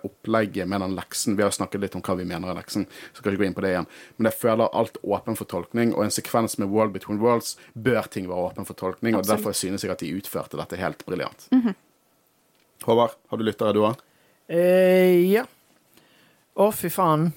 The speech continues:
Speaker 3: Vi lever i så sjukt i gullalderen av Star Wars, ass.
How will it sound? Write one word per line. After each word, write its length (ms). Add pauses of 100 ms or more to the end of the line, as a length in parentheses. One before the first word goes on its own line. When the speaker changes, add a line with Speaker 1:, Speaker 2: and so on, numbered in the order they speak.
(340)
Speaker 3:
Vi 80
lever 580
i 60
så 160
sjukt 560
i 80
gullalderen 580
av 80
Star 260
Wars, 200
ass. 240